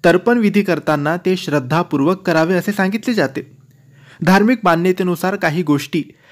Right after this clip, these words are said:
या प्रामुख्याने श्राद्ध विधी किंवा श्राद्ध पक्षात टाळाव्यात. या चुका केल्यास आपले पूर्वज नाराज होतात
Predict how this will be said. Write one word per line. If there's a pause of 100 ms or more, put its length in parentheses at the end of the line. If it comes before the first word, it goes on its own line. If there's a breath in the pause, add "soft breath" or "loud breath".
(120 soft breath)
या
प्रामुख्याने (420 soft breath)
श्राद्ध
विधी (400)
किंवा
श्राद्ध
पक्षात (360)
टाळाव्यात. (580 soft breath)
या
चुका
केल्यास (160)
आपले
पूर्वज
नाराज
होतात